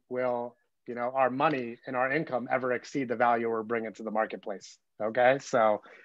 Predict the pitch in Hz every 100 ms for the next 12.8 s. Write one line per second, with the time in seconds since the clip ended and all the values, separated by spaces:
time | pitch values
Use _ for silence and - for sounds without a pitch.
0 | - - 117 131 110 127 139 143 131 -
1 | 139 127 120 135 135 131 _ _ 120 120
2 | 143 131 110 120 113 101 143 113 92 -
3 | - _ - - _ _ _ _ _ _
4 | _ 117 123 135 - _ _ _ - 110
5 | 107 120 120 123 110 104 - - - _
6 | 104 104 135 135 127 104 - 120 127 127
7 | 127 131 113 147 160 - - _ _ 113
8 | 110 104 117 113 120 117 - 135 135 127
9 | 123 120 110 123 135 151 127 107 123 120
10 | 117 110 120 123 143 123 107 - _ -
11 | 120 - 110 107 104 - 107 101 - 113
12 | 110 - 107 104 104 101 110